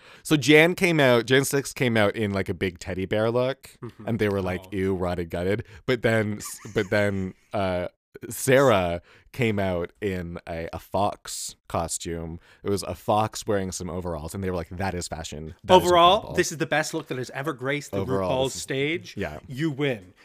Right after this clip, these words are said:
Speaker 2: You win everybody else, and that's when
Speaker 1: Yeah.
Speaker 2: RuPaul pulls out a gun,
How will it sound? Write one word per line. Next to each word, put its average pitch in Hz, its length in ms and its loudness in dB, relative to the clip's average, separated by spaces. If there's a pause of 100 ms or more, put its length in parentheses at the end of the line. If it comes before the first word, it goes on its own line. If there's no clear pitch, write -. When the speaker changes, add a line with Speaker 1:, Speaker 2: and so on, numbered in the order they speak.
(100)
Speaker 2:
You 160 120 0
win 180 260 2
everybody 175 440 0
else, 180 260 -2
and 135 120 -6
that's 156 200 -2
when 147 140 -4
Speaker 1:
Yeah. 139 80 -4
Speaker 2:
RuPaul 143 300 -2
pulls 147 200 -6
out 139 60 -6
a 135 60 -6
gun, 131 280 -8